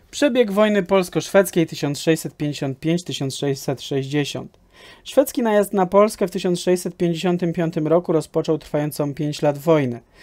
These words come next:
Walki objęły ogromny obszar Rzeczpospolitej i spowodowały wielkie zniszczenia.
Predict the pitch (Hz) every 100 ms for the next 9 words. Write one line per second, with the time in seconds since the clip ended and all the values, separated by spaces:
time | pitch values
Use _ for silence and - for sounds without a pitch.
0 | - _ 139 160 165 170 156 151 147 143
1 | 147 143 139 127 143 139 - 143 - 180
2 | 185 190 233 277 - 165 151 143 147 143
3 | 147 139 147 139 143 - 180 147 120